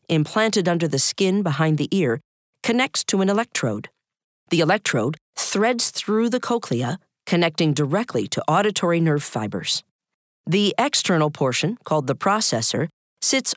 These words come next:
over the ear and connects to the internal portion via a magnet. Sound is received by the processor and converted to electrical signals. The signals travel through the internal portion to stimulate the auditory nerve. This information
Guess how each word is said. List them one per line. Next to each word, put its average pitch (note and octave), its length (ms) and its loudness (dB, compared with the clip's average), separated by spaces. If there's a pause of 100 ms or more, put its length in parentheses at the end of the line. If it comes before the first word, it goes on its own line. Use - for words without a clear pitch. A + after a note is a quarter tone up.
over A3 240 2
the C3 240 0
ear - 320 -4
and D#3 160 2
connects G#3+ 400 0
to G3+ 120 0
the F#3 200 2
internal G3 400 2
portion C#3 540 -2
via E3+ 320 2
a G#2 80 2
magnet. A#3+ 480 -2 (640)
Sound A#3+ 340 2
is F#3 160 2
received G3 480 0
by F3 200 2
the F3+ 100 0
processor C#3+ 720 -2 (280)
and A3 140 0
converted A3 520 0
to F#3 160 0
electrical F3+ 440 0
signals. - 580 -2 (680)
The D3+ 100 2
signals F#3 500 2
travel F3+ 400 2
through E3 240 0
the D3+ 160 0
internal F3+ 460 2
portion E3 420 0 (320)
to G3+ 260 0
stimulate E3+ 600 2
the G3 140 0
auditory E3+ 520 0
nerve. F3+ 440 -2 (760)
This C#4+ 220 2
information G3+ 600 0